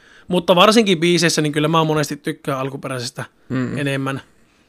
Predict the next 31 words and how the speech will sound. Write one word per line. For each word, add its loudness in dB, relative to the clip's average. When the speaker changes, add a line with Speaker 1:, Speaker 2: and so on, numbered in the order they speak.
Speaker 1:
Vähän 4
riippuu 0
biisin -2
genrestä 0
ja 2
suunnasta 0
ja 2
siitä, 0
että -2
minkälainen 0
se -6
on -6
se -6
uusi -4
versio -2
kautta -8
coveri. -2
Speaker 2:
Niinpä. -2
Speaker 1:
Et 0
esimerkiksi 2
sitten -2
taas, 2
jos -4
mietitään 0
vaikka -2
Sonata 2
Arctican -2
sitä -2
Ecliptica -4
Revisited-levyä, -4
sitä -6